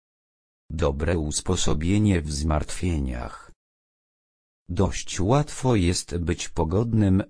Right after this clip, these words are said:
w sprzyjających warunkach umysłowych, moralnych i fizycznych, a także w szczęśliwym położeniu i otoczeniu. Wszyscy ci,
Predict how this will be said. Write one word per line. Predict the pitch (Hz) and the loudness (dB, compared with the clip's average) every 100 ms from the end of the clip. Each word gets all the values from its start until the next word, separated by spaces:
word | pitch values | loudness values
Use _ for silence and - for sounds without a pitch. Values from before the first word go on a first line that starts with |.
| - | -6
w | - | -6
sprzyjających | - - 104 76 82 113 127 - 104 76 | -4 -2 0 2 2 0 0 -2 -2 -2
warunkach | 71 76 113 143 - 71 - - - _ | -2 0 2 0 0 -4 -4 -14 -20 _
umysłowych, | - 127 113 - 113 113 71 - - - - _ - | 0 2 2 2 2 2 0 -6 -10 -16 -20 _ 0
moralnych | 90 110 135 80 76 69 - - | 2 4 2 2 0 -4 -8 -6
i | 92 80 | -2 -2
fizycznych, | - 82 131 - 85 73 - - - - - | -2 0 2 2 0 -2 -4 -14 -20 -20 -4
a | 90 | -2
także | - 120 104 101 113 | 0 -2 0 0 0
w | 107 | 2
szczęśliwym | - 101 98 - - 120 107 104 101 - | 2 4 2 0 0 2 4 4 4 2
położeniu | 113 87 80 117 135 87 76 73 | 0 2 2 2 4 4 2 0
i | 87 85 | 0 2
otoczeniu. | 71 - 82 - 73 62 64 60 - _ _ _ | 2 0 -2 0 0 -2 -4 -8 -14 _ _ _
Wszyscy | - - 175 - - 85 76 | -14 -2 -2 -2 0 0 0
ci, | - - 147 80 | -4 2 2 2